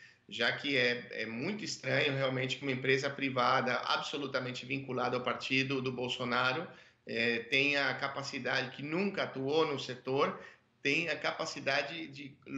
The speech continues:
conseguir um acordo de exclusividade com o Paraguai,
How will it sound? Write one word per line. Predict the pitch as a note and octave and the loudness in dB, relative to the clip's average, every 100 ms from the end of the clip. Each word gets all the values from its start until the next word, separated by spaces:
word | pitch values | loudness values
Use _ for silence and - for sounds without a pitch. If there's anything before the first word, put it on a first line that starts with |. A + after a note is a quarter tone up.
| C#3 | -8
conseguir | C#3 D#3+ - C3+ | -6 -8 -6 -6
um | D#3 E3 | -2 -4
acordo | - D3+ D#3 | -2 0 0
de | D3 C#3+ G#3+ | -2 4 4
exclusividade | G#3 - D#3 D3 F3 C#3+ B2 C3+ E3+ F#3 F#3+ - | 4 2 0 2 2 4 4 6 4 0 -6 -2
com | F#3+ B3 | 0 0
o | G#3+ | 0
Paraguai, | C#3+ B2+ A#2 A2+ G#2+ C3 | 0 0 -2 -2 -2 -4